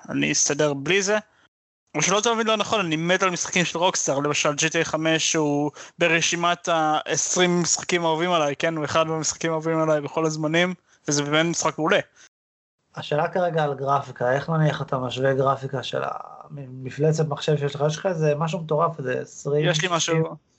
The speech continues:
Speaker 1: אה,
Speaker 2: אה,
Speaker 1: אכפת לכם
Speaker 2: אה,
Speaker 1: אני אספר זריז על המפלצת?
Speaker 2: בטח, בטח.
Speaker 1: אוקיי, אז יש לי
Speaker 2: אה.
Speaker 1: איי חמש שמונת אלפים שש מאות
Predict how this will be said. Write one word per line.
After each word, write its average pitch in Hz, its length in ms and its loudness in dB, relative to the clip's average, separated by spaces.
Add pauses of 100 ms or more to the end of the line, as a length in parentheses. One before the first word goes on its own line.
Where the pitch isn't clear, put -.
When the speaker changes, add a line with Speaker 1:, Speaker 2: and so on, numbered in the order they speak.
(240)
Speaker 1:
אה, 156 360 2
Speaker 2:
אה, 156 60 2
Speaker 1:
אכפת 147 140 -2
לכם 151 220 4
Speaker 2:
אה, 220 60 2
Speaker 1:
אני 110 80 2
אספר 220 320 0
זריז 196 320 2
על 208 60 0
המפלצת? 202 460 0
Speaker 2:
בטח, 190 240 0 (100)
בטח. 175 500 -2 (260)
Speaker 1:
אוקיי, - 280 2
אז 160 140 0
יש 190 180 0
לי 190 160 -2
Speaker 2:
אה. 190 80 4
Speaker 1:
איי 202 100 2
חמש 196 380 0
שמונת 185 280 0
אלפים 170 220 -4
שש 170 260 2
מאות 147 200 -8